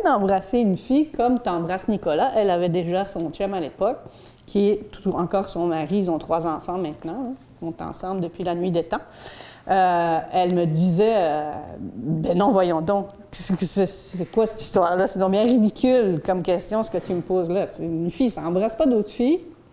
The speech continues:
Là, j'ai dit, « OK. » Intérieurement, je me dis, « D'accord, donc c'est pas tout le monde qui pense ça, première <laughs> chose. »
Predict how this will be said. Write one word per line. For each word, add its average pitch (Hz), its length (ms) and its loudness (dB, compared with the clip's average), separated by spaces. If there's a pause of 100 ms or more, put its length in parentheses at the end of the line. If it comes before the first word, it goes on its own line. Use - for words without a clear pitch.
(1040)
Là, 294 140 4
j'ai 262 120 4
dit, « 240 380 4 (460)
OK. » 285 180 4 (1120)
Intérieurement, 214 760 2
je 247 80 -6
me 208 80 0
dis, « 190 200 2
D'accord, 170 540 2
donc 208 320 2
c'est - 340 0
pas 285 140 0
tout 285 120 2
le 247 60 6
monde 220 220 4
qui - 140 -8
pense 180 300 -2
ça, - 380 0
première 180 380 0
<laughs> - 0 -
chose. » 247 480 0